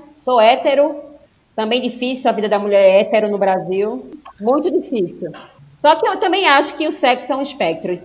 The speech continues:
Então, tudo, tamo aí. Vamos, vamos ver o que é que dá, né? Nessa minha vida de aventuras. Né, Érica? Enfim. É, voltando aqui. <laughs>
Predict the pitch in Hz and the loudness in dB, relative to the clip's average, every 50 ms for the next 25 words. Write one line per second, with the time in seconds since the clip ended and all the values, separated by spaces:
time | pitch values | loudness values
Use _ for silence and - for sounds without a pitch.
0 | - 226 226 214 - 220 208 208 214 220 226 240 247 240 - - 233 233 214 208 | -12 -12 -12 -10 -8 -8 -8 -6 -6 -6 -6 -8 -10 -12 -14 -14 -14 -14 -14 -12
1 | - - 226 233 247 247 208 165 147 139 - - - - - _ _ _ _ _ | -10 -8 -6 -4 -4 -4 -4 -6 -6 -8 -10 -14 -20 -20 -20 _ _ _ _ _
2 | _ - 170 175 190 208 214 214 208 190 180 165 147 139 147 165 151 _ _ _ | _ -14 -12 -10 -8 -8 -6 -6 -6 -8 -8 -10 -12 -14 -16 -18 -20 _ _ _
3 | _ _ _ _ _ _ _ 151 180 185 196 208 180 180 185 - 190 185 - 202 | _ _ _ _ _ _ _ -10 -8 -8 -6 -8 -8 -8 -8 -8 -8 -8 -8 -8
4 | 175 165 147 139 147 165 196 247 254 226 175 180 - 196 175 175 180 175 175 147 | -8 -8 -8 -8 -8 -10 -10 -10 -10 -10 -12 -12 -10 -12 -10 -8 -8 -8 -10 -10
5 | 156 147 131 135 147 135 135 - - _ _ 147 151 165 160 170 165 165 165 151 | -10 -12 -10 -10 -10 -12 -12 -14 -20 _ _ -10 -8 -8 -8 -8 -12 -12 -12 -14
6 | 135 123 123 120 120 - - - - _ _ 151 151 190 233 220 175 - - 139 | -14 -14 -16 -16 -18 -18 -18 -20 -20 _ _ -12 -10 -8 -8 -8 -10 -12 -12 -14
7 | 131 - _ _ _ _ _ 180 208 202 - - 135 120 - _ _ _ _ _ | -16 -18 _ _ _ _ _ -10 -10 -10 -12 -14 -20 -20 -20 _ _ _ _ _
8 | _ _ _ - 202 214 220 226 233 233 233 233 233 233 226 233 196 220 226 233 | _ _ _ 0 2 2 4 4 4 2 2 2 2 0 -2 -2 -2 -2 -2 -2
9 | 226 226 190 175 165 165 165 165 - 180 - - - - - _ _ _ - 190 | -4 -8 -10 -8 -8 -8 -8 -8 -8 -10 -10 -12 -14 -20 -20 _ _ _ -10 -10
10 | 175 - - 330 - - 254 247 - 240 254 - - - 214 - - - - - | -8 -6 -6 -6 -4 -4 -6 -4 -4 -6 -6 -6 -8 -10 -12 -12 -10 -10 -12 -12
11 | - | -12